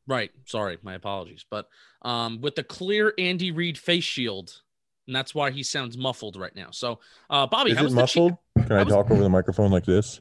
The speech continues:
Speaker 1: No, that's not, that's not great. How was the Cheez-It Bowl?
Speaker 2: It was,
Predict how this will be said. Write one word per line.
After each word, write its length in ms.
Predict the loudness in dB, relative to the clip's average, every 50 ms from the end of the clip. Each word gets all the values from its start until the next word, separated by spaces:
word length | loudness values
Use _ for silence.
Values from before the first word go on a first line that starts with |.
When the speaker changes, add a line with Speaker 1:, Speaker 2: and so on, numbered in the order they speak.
| -16 -10
Speaker 1:
No, 160 | -8 -8 -6
that's 220 | -6 -8 -10 -10
not, 200 | -8 -8 -8 -8 -10
that's 180 | -14 -16 -14
not 160 | -12 -12 -10 -8
great. 260 | -6 -6 -6 -6 -8 -6
How 160 | -2 -2 -2
was 200 | -2 -4 -6 -6
the 80 | -8
Cheez-It 420 | -6 -4 -2 -2 -2 -2 -4 -6 -6
Bowl? 280 | -8 -10 -10 -10 _ _ _ _ _ _ _ -16 -14 -12 -12 -12 -12 -12 -12 -14 -14 -16 _ _ 4
Speaker 2:
It 80 | 6
was, 260 | 8 8 6 6 4